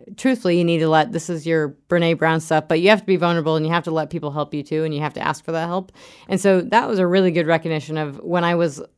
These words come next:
l-, looking at apartments and stuff, and there was a nice apartment up the road, and it was, like, fifteen hundred a month, and she was like, "Trisha, you do not have a job. You are not yet getting, I'm not letting you get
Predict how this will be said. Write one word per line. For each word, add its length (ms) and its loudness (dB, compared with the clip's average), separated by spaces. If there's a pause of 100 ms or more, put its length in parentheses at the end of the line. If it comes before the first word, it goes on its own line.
(120)
l-, 240 -8
looking 300 2
at 60 2
apartments 500 0
and 100 -4
stuff, 300 0
and 180 -4 (400)
there 100 0
was 120 2
a 40 2
nice 220 2
apartment 340 0
up 120 -4
the 80 -4
road, 320 4
and 80 -2
it 40 -6
was, 120 -8
like, 160 -4
fifteen 300 -4
hundred 260 -4
a 40 -4
month, 240 -4
and 120 -4
she 80 -6
was 100 -6
like, 240 -2 (180)
"Trisha, 300 0
you 100 2
do 120 0
not 240 0
have 100 0
a 60 0
job. 560 0
You 160 -2
are 100 2
not 220 0 (240)
yet 320 2
getting, 560 2
I'm 180 0
not 160 2
letting 320 0
you 120 -2
get 280 -2